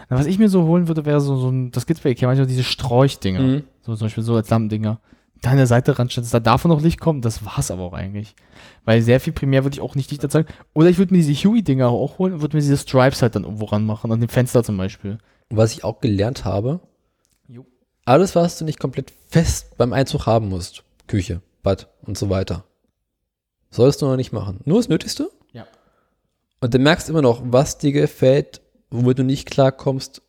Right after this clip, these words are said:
Speaker 2: was du anders machen wollen würdest. Und dann sitzt du halt eines Tages auf dem Klo und denkst,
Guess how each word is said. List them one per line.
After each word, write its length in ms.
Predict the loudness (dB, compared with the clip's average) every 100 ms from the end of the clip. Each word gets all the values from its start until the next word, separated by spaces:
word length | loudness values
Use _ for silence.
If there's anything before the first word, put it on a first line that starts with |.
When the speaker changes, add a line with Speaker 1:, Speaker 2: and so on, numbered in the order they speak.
| _
Speaker 2:
was 180 | 0 0
du 80 | 0
anders 200 | -4 -2
machen 240 | -2 -2
wollen 240 | 0 0 2
würdest. 400 | 0 0 -4 -16 _ _ _ _ _ _ _
Und 360 | -4 -4 -4 -4
dann 180 | 0
sitzt 240 | -2 -2 2
du 60 |
halt 100 | 2
eines 220 | 2 0 0
Tages 240 | 0 0
auf 120 | -4
dem 20 | -2
Klo 120 | 0
und 80 | 0
denkst, 140 | -2